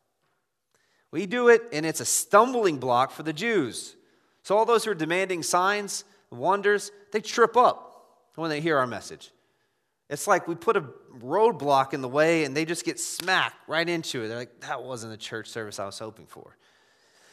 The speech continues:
Well, then, what about the, the, the Gentiles, the non-Christian, or I mean, the non-Jews? "Well, y'all just sound like fools." It's just, it's, it's folly to the next. We don't understand it. This doesn't make sense.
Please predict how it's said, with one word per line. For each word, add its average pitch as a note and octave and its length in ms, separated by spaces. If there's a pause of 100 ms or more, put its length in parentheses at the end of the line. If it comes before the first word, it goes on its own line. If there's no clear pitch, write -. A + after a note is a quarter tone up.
(280)
Well, F3+ 120
then, G#3+ 400
what E3+ 100
about F#3 260
the, F3 240
the, F3 400
the D#3 120
Gentiles, C3 800
the A#2+ 80
non-Christian, D3+ 760
or C#3 80
I C#3+ 40
mean, D3 140
the C#3 80
non-Jews? B2+ 920 (880)
"Well, E3 520
y'all B2+ 140
just E3+ 160
sound F3+ 100
like E3+ 120
fools." - 720 (800)
It's - 80
just, E3+ 200
it's, E3 180
it's - 160
folly F3+ 480
to C#3+ 100
the C3 80
next. C#3+ 260
We D#3 60
don't F#3 120
understand F3+ 600
it. B2+ 140
This - 120
doesn't E3+ 280
make E3+ 140
sense. - 720